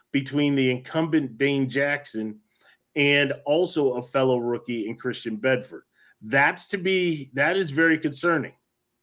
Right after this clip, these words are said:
right? And you're drafting a guy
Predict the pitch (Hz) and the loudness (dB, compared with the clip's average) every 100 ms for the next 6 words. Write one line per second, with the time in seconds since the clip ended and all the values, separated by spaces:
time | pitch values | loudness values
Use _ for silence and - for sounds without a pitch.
0 | - 117 139 - - - - 160 135 135 | -4 -2 -2 -6 -20 -20 -2 0 2 0
1 | 113 131 151 180 214 196 170 135 120 107 | 0 0 2 2 2 4 4 2 0 -4
2 | 92 95 - | -4 -8 -12